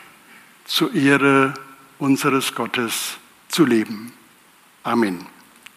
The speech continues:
Wir wollen zum Abschlussgebet aufstehen. Ich werde dann beten. Lieber Jesus Christus, wir danken dir dafür, dass du uns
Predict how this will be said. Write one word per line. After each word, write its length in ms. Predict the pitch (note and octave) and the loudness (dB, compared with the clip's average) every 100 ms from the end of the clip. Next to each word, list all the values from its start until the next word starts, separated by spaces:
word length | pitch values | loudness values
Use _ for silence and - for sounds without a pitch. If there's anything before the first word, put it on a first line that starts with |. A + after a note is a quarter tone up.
| _ _ _ _ - - - - - - - - - - - - - - _ _ _ _ _ | _ _ _ _ -20 -20 -20 -18 -14 -14 -14 -16 -16 -18 -20 -20 -20 -20 _ _ _ _ _
Wir 140 | E3+ | 2
wollen 260 | D#3+ D#3+ D3+ | 4 6 4
zum 460 | D#3+ C3+ C3 B2 G#2+ - - | 2 2 0 -2 -6 -14 -12
Abschlussgebet 680 | - - D3 - A#2 B2 B2+ | -10 -4 -4 -4 -6 -4 -2
aufstehen. 640 | C3+ C3+ - B2 A#2 G#2 - - _ - - - | -2 -2 -2 -2 -2 -4 -12 -20 _ -20 -20 -14
Ich 140 | - | -10
werde 240 | B2 A2+ | -8 -6
dann 180 | A2+ A2 | -8 -6
beten. 320 | A#2 G#2 G#2+ G2 - - - - - - - - - - - - - - - - - - _ - _ _ _ - - - - - _ _ _ _ _ _ _ _ - _ - - _ _ | -8 -8 -12 -20 -20 -20 -20 -20 -20 -20 -20 -20 -20 -20 -20 -20 -20 -20 -20 -20 -20 -20 _ -20 _ _ _ -20 -20 -20 -20 -20 _ _ _ _ _ _ _ _ -20 _ -20 -20 _ _
Lieber 180 | - C#3+ | -2 2
Jesus 400 | C3+ C3+ C#3 B2 | 4 4 2 0
Christus, 420 | - D3+ E3 C#3 | 0 0 0 -2
wir 140 | C#3+ C3+ | 2 4
danken 340 | C#3 C#3+ C#3+ | 4 2 0
dir 100 | C3 | 0
dafür, 360 | B2+ B2 C#3+ C3+ | 0 -2 -2 0
dass 240 | C3 - | 0 0
du 180 | D3+ C#3+ | -4 -2
uns 380 | B2+ A#2 - | 0 -2 -4